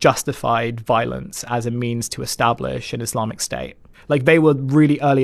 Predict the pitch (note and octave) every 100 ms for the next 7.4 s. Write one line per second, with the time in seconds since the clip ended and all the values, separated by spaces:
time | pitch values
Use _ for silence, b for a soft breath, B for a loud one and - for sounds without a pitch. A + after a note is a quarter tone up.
0 | B2 C3+ A#2+ B2+ B2 B2 B2+ B2 A#2+ A#2+
1 | - C#3+ C#3 B2 A#2+ A#2 C2 C#3 - b
2 | b b b _ _ - - D#3+ B2+ A2+
3 | D3+ C#3+ C3+ A#2+ A#2+ A#2 A#2 A#2 - C#3
4 | C3 A#2+ A#2+ A#2+ C3 A#2 A#2 A2+ A2 -
5 | - _ b b b - C#3 B2 A#2+ A#2+
6 | A#2 - D3 C#3+ C#3 - C3 - C3 B2
7 | B2+ A#2+ A#2